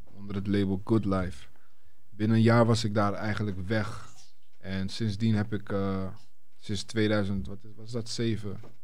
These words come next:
ben ik gewoon op, op die independent train gebleven. En heb ik altijd al mijn muziek zelf uitgebracht. Dus de enige met wie ik moet praten en wie ik toestemming moet geven voor een release is mezelf.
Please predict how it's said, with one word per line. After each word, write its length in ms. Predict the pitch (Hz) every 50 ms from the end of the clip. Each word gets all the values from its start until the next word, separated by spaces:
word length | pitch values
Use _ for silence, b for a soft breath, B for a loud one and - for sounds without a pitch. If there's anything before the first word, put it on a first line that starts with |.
| - - - - - - - - - -
ben 160 | - 107 107
ik 100 | 110 104
gewoon 440 | - - 110 107 107 104 101 98 101
op, 60 | - -
op 140 | 101 104
die 200 | 107 107 107 123
independent 640 | - 117 120 120 120 104 101 131 131 143 147 135 117 -
train 340 | - 120 117 110 107 101
gebleven. 580 | 92 98 95 95 95 95 95 92 87 - - 104
En 260 | 104 95 92 - - - - - - -
heb 160 | 101 98 104
ik 100 | 95 -
altijd 300 | 101 104 110 104 - -
al 160 | 104 117 117
mijn 200 | 120 117 113 113
muziek 340 | 113 110 101 104 110 101 101
zelf 340 | - - 117 117 123 120 -
uitgebracht. 560 | 87 101 98 - - 98 98 95 92 95 104
Dus 140 | 107 104 101
de 100 | 104 -
enige 400 | 110 123 123 131 120 110 123 113
met 180 | 117 117 107
wie 160 | 110 117 120
ik 140 | - 123 120
moet 240 | 127 131 131 131 -
praten 520 | - 117 117 113 110 107 107 107 104 - - b b b b b b b b b
en 120 | 101 95
wie 120 | 101 120
ik 120 | 123 113 117
toestemming 540 | - - 131 127 - - 123 117 117 113 113
moet 140 | 110 110
geven 380 | - - 110 107 104 95 98 98
voor 200 | 98 - 110 104
een 120 | 104 101
release 400 | 95 107 104 107 110 117 117 110
is 100 | 107 104
mezelf. 480 | 104 101 95 98 110 120 117 98 104 -